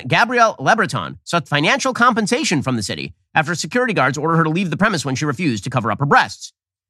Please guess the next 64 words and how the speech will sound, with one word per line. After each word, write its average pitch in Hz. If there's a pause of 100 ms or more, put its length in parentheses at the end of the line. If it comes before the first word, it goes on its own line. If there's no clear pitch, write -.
She -
was 180
with 226
her 170
five-year-old 233
son 214
when 135
the 135
incident 135
happened. 110
That 113
kid's 110
gonna 107
grow 98
up 90
healthy 101
and 87
happy, 87
I 78
think. 85 (720)
Speaking 233
to 180
German 170
newspaper 151
Die 143
Welt 175 (520)
at 120
the 143
time 180
about 120
why 143
she 160
believed 151
it 143
was 117
gender 240
discrimination, 127
she -
said, 123
"For 147
me, 143 (280)
and 120
I 131
teach 175
this 170
to 151
my 131
son, 90 (220)
there 135
is 127
no 220
difference 131
for -
both 143
men 214
and 165
women. 147 (120)
The -
breast 214
is 147
a 120
secondary 131
sexual 160
characteristic, 147